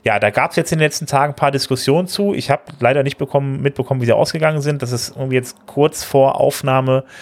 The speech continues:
äh, der, der heutigen Sendung halt eben ist das, ist das durchdiskutiert worden. Ähm, ja,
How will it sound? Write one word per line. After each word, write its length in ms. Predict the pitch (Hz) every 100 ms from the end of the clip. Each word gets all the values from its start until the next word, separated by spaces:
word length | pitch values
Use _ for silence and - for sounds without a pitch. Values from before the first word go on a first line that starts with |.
| - - - -
äh, 320 | 135 120 120
der, 540 | 120 117 120 117 117
der 240 | 127 - 117
heutigen 300 | 123 123 117
Sendung 400 | 113 131 139 127
halt 240 | 127 123
eben 200 | 120 120
ist 140 | 120 147
das, 180 | -
ist 160 | - -
das 140 | 113
durchdiskutiert 760 | - 139 - 120 110 - 110 107
worden. 400 | 107 107 120 151 _ _ _ _ _ _ _ _ - - -
Ähm, 460 | 113 107 104 104 101
ja, 260 | 117 101